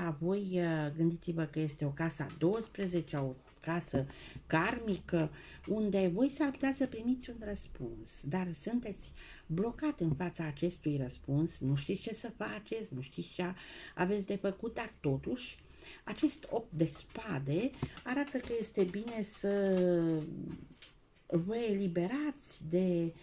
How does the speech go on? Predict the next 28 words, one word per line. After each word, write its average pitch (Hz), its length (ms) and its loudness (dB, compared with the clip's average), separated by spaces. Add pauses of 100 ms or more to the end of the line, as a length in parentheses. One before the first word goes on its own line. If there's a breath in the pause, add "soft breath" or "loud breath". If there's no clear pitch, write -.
(260 loud breath)
uh, 170 440 4 (100)
tot 269 300 2
ceea 214 280 -2
ce 185 180 4
vă 170 200 6
blochează 175 1040 2
gândirea, 170 720 6
mentalul, 160 800 2 (520 loud breath)
și 262 220 -4
veți 220 380 0
găsi 202 500 2
aceste 190 500 -2
soluții, 160 840 2 (840 loud breath)
uh, 156 140 2
fiindcă 196 280 2
această 220 380 0
femeie 202 880 0 (300)
are 240 260 2
în 156 240 4
față 214 320 -4
drumul 156 460 2
liber, 175 460 -4 (100)
de 139 80 -2
aceea 147 340 -2
poate 196 320 -2
să-și 139 300 -2
continue 147 760 -2
drumul. 139 400 0